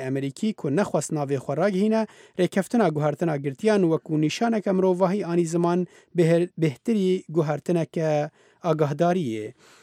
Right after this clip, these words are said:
Li aliyekî din, Wezîrê Derveyê Îranê Cewad Zarîf dibêje cezayên navnetewî dê ji ser Îranê rabin îro şemiyê dema ku Ajansa Navnetewiya Wizeya Otomî I A E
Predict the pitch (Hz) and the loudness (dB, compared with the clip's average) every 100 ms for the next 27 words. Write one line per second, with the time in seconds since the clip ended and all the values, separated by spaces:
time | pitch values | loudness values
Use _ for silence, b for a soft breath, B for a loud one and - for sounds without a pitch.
0 | b 214 226 220 208 214 214 - 180 160 | b 4 6 6 6 4 2 -2 -4 2
1 | 240 262 240 160 151 165 147 196 233 143 | 2 4 4 2 2 0 2 2 2 2
2 | 135 139 160 180 185 151 143 143 135 143 | 0 0 2 2 2 2 0 0 0 -2
3 | 170 202 - 170 147 156 175 170 160 160 | -2 -2 -4 0 0 2 0 0 0 2
4 | 156 156 156 156 - b b 180 165 170 | 2 2 2 -2 -6 b b 2 4 2
5 | - 160 196 170 160 - 165 151 165 165 | 2 0 0 0 0 -2 -4 -4 0 2
6 | 208 226 233 190 156 160 160 156 - 180 | 2 4 4 4 2 0 0 -2 -2 -2
7 | 190 180 170 160 165 160 - 175 170 b | 0 2 2 2 0 0 0 0 0 b
8 | b b 175 185 165 170 165 170 156 180 | b b 2 4 4 2 2 0 0 0
9 | 190 202 202 202 b b b 165 160 175 | 2 4 4 2 b b b -2 4 4
10 | 170 156 156 - 175 - 160 170 185 190 | 4 2 -2 -4 -4 0 0 4 2 0
11 | - _ _ _ _ _ 170 180 175 - | -6 _ _ _ _ _ 4 4 2 -2
12 | 165 165 160 170 - 180 | 0 2 2 -2 -6 -4